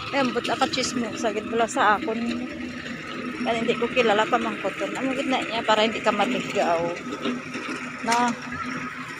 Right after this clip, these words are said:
ako ay isang chismosang gala. Kung saan saan nakarating, tingnan mo yung kotse ko. Oh. Di pa naligo kung saan saan nakakarating. No? Gala talaga ako.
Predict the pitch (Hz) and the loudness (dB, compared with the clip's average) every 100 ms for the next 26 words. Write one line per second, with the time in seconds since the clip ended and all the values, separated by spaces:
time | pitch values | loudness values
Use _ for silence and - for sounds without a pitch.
0 | 254 254 262 247 262 - 262 254 269 - | -4 4 6 6 4 4 6 6 4 4
1 | 254 269 302 320 269 185 202 208 311 359 | 6 8 8 6 6 6 6 8 8 8
2 | 311 311 311 294 247 254 240 240 247 240 | 8 8 8 6 4 4 4 6 2 0
3 | - - - - - 226 226 - 226 214 | -6 -12 -12 -4 4 6 6 4 -2 -2
4 | 208 214 214 208 202 214 - - - 233 | -2 -2 -2 -4 -2 -2 -4 -8 -8 -6
5 | 226 196 202 - - - - - - - | -4 -4 -6 -10 -14 -16 -16 -16 -14 -12
6 | - - - - 196 - 208 208 202 214 | -12 -14 -16 -12 -10 -4 -2 0 -2 -2
7 | 185 185 196 165 202 196 196 185 208 185 | -6 -6 -6 -6 -6 -4 -2 -2 -2 -4
8 | 185 190 180 185 190 - 180 170 - - | -4 -6 -4 -4 -4 -4 -6 -6 -8 -10
9 | - - - - - - - - - - | -10 -10 -10 -10 -10 -12 -14 -12 -12 -12
10 | - - 123 247 240 - - - - - | -14 -10 -4 -2 -2 -6 -10 -10 -10 -10
11 | - - - - - - - - - - | -10 -8 -6 -6 -6 -8 -6 -4 -4 -4
12 | - 208 220 - 226 247 240 196 196 226 | -2 2 2 2 4 4 6 6 6 2